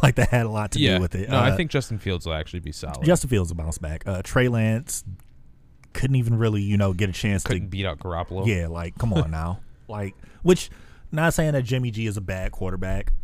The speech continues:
Speaker 1: you know.
Speaker 2: Yeah, he is.
Speaker 1: He's a decent enough
Speaker 2: I
Speaker 1: quarterback.
Speaker 2: fucking hate Jimmy Garoppolo, bro.
Speaker 1: I, I totally get it,
Speaker 2: I don't
Speaker 1: but
Speaker 2: like the forty-niners. I don't know why I've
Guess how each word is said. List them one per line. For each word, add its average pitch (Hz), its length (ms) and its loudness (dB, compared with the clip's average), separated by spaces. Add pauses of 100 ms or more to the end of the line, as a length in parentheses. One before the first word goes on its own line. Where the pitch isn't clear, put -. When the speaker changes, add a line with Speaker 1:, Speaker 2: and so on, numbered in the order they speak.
(120)
Speaker 1:
you 104 140 0
know. 98 260 0
Speaker 2:
Yeah, 82 160 0
he 71 60 -4
is. 73 200 -4 (960)
Speaker 1:
He's 254 220 4
a - 60 6
decent 127 320 4
enough 98 160 8
Speaker 2:
I 127 100 6
Speaker 1:
quarterback. 165 280 4
Speaker 2:
fucking 160 180 4
hate 107 280 2
Jimmy 90 240 -4
Garoppolo, 78 540 -6
bro. 76 240 -12 (100)
Speaker 1:
I, 226 240 4
I 185 120 4
totally 196 340 6
get 104 200 2
it, 101 140 0
Speaker 2:
I 120 120 2
don't 185 180 8
Speaker 1:
but 165 80 6
Speaker 2:
like 143 160 6
the 147 80 4
forty-niners. 104 640 4
I 87 80 -4
don't 104 300 -2
know 117 80 -2
why 110 160 2
I've 92 80 4